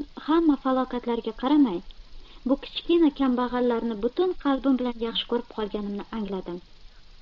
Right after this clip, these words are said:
Ajabo, Munisa ham mening oldimga o'shalar orasidan kelmaganmidi? Bundan tashqari, so'nggi ikki yillik hayotimda uncha-muncha tajriba ham orttirgan edim.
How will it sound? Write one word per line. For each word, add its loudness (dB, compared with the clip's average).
Ajabo, -4
Munisa 4
ham 4
mening 4
oldimga 0
o'shalar -2
orasidan -4
kelmaganmidi? 2
Bundan 4
tashqari, -4
so'nggi 2
ikki -4
yillik 2
hayotimda -4
uncha-muncha 2
tajriba -2
ham -6
orttirgan -6
edim. -8